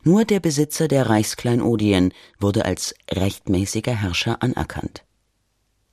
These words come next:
Die Reichskrone entstand vermutlich im zehnten Jahrhundert unter den Ottonen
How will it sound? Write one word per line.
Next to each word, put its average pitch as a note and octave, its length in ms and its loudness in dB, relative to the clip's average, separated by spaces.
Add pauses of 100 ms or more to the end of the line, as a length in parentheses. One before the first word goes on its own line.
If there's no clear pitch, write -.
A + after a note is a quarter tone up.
(320)
Die D#3+ 120 6
Reichskrone D#3+ 760 0
entstand F3 440 -2
vermutlich D3+ 560 0
im D#3+ 100 0
zehnten C3 360 0
Jahrhundert D3+ 540 2
unter B2+ 240 2
den C3 260 0
Ottonen D3+ 600 2